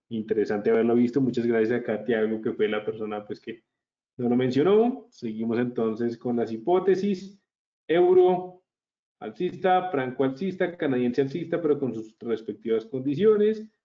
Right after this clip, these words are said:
A esperar las configuraciones, por ejemplo, en el, en el euro australiano. Libra yen también me parece que podría estar,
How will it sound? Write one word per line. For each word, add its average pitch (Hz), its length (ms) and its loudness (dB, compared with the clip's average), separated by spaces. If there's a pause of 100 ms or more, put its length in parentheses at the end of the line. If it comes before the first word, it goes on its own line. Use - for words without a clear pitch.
(300)
A 117 100 -12
esperar 120 340 -2
las 120 140 -2
configuraciones, 117 720 -2
por 120 140 -4
ejemplo, 110 320 -6
en 117 60 -6
el, 117 240 -4
en 113 160 -6
el 113 140 -6
euro 110 240 0
australiano. 190 960 0 (340)
Libra 123 400 4
yen 113 220 -2
también 120 500 -2 (360)
me 127 160 -2
parece 107 440 0
que - 80 -2
podría 110 320 2
estar, - 280 -4